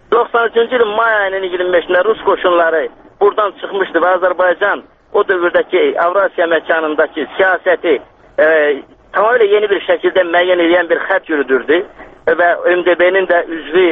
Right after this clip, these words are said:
e, demək, deyildi. O dövrdə Azərbaycanda çox ciddi, e, xalqın mənafeyinə uyğun olan, e, deməli, e, böyük islahatlar həyata keçirilirdi. İstər sosial, istər iqtisadi sahədə, təhsil sahəsində,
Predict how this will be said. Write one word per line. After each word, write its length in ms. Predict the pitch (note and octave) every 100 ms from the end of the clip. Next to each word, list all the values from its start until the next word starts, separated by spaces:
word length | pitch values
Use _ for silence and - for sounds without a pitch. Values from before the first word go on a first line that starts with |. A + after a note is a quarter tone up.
| - - -
e, 100 | - D#3 D3+ -
demək, 300 | D#3 D#3+ D3 - _ _ _ -
deyildi. 600 | G#3 E3 A#2+ A2+ C#3 D3 - _ -
O 80 | A3+
dövrdə 380 | B3+ B3+ A#3 A#3 A3+
Azərbaycanda 720 | A3 G#3+ A3 G#3 A3 G#3 A3 G#3+ - _
çox 140 | A#3 A3 -
ciddi, 460 | G3+ - - A#3 G3 - - -
e, 40 | F3 F3 E3 -
xalqın 320 | G3 G3 G#3 G3
mənafeyinə 520 | F#3+ F#3 F#3 F#3+ G3
uyğun 280 | F#3 F#3 G3+ F3+
olan, 280 | F3+ F3 D3+ _ _ -
e, 80 | E3+ D#3+ -
deməli, 400 | F3 E3+ E3 E3 C3 _ _
e, 100 | - D#3+ D#3 D3 D3 C#3+ C#3+ - D#3 D3 C3+ - - -
böyük 260 | F#3+ G#3 -
islahatlar 440 | - G3 F#3 A3 F#3+
həyata 220 | F3+ F3+
keçirilirdi. 580 | - E3 - D#3+ D3 D3
İstər 220 | - F3+ -
sosial, 320 | F3 - F#3 D#3+
istər 260 | - F3+
iqtisadi 380 | D#3+ - F3 E3+ -
sahədə, 360 | F3+ E3 D#3 D3 C#3+
təhsil 260 | B2+ - D#3
sahəsində, 560 | F#3 F3 D#3+ F3+ E3+